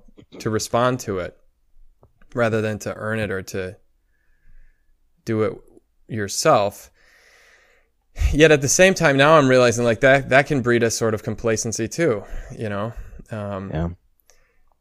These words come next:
Speaker 1: so feeling like now more aware of the fact that <laughs>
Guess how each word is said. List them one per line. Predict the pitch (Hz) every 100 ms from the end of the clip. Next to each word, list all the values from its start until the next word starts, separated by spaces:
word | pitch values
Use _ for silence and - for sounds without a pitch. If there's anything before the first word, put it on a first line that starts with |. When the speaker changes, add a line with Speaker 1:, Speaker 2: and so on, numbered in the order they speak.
| _
Speaker 1:
so | - - 113 110 107 -
feeling | - - 117 110
like | 107 104 98 - _ _ _ _ _ _ _ _ _ _ _ _ _
now | - 107
more | 110 110 107
aware | 104 107 107
of | 101 -
the | 101
fact | - 104 104
that | 104 98 -
<laughs> | _ - -